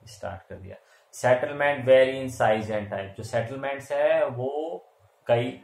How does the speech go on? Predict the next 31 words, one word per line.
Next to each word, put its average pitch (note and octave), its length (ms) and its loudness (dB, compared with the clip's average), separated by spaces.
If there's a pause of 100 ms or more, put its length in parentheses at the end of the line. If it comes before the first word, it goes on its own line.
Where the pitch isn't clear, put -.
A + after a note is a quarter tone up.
तरीके A2+ 340 -4
से A2+ 160 -4
varies G2 420 -6
करता G2 260 -10
है। G2 60 -8
जैसे A2+ 340 -4 (280)
एक G2+ 160 -10
पहली G2+ 220 -6
book G#2 180 -10
में G#2+ 140 -6
बताया G#2+ 280 2
था, G#2+ 140 -4
linear G#2+ 440 -2
pattern G#2+ 400 -2
हो G#2 120 -4
सकता G#2+ 400 -4
है, G#2+ 220 -2
road G#2 280 -4
के G#2+ 80 -8
दोनों G2+ 240 -8
तरफ G#2+ 280 -4
हो G#2 80 -2
सकता - 400 -2
है, G#2 360 -2
river G#2 300 -4
के G#2 140 -12
दोनों G#2 240 -4
तरफ G#2 300 -6
हो G#2+ 100 -12
सकता G#2 400 -8
है, G2+ 280 -10